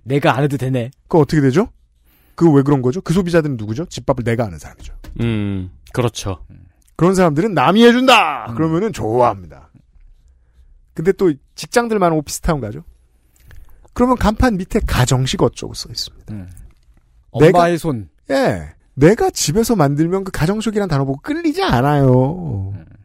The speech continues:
Speaker 2: 내가 가정식이니까. 근데 화이트 칼라들한테는 그게 먹힌다는 거죠.
Speaker 1: 음.
Speaker 2: 집밥이라는 단어가 구십 년대, 팔십 년대만 해도 되게 절대 선처럼 쓰였는데
Speaker 1: 음.
Speaker 2: 지금도 그렇게 쓰일 상황인지는 잘 모르겠어요.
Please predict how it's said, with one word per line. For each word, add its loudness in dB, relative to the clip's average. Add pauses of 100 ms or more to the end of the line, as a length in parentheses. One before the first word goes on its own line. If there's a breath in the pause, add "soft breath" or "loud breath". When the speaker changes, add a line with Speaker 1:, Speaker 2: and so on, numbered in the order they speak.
(460)
Speaker 2:
내가 4
가정식이니까. -8 (880)
근데 0
화이트 0
칼라들한테는 -2
그게 0
먹힌다는 -16
거죠. -20 (180)
Speaker 1:
음. -20 (1400 loud breath)
Speaker 2:
집밥이라는 0
단어가 -2 (220)
구십 -6
년대, 0
팔십 -4
년대만 -4
해도 -14
되게 -4
절대 0
선처럼 -4
쓰였는데 -8 (200)
Speaker 1:
음. -16 (300 loud breath)
Speaker 2:
지금도 -2
그렇게 0
쓰일 2
상황인지는 -6
잘 -2
모르겠어요. -20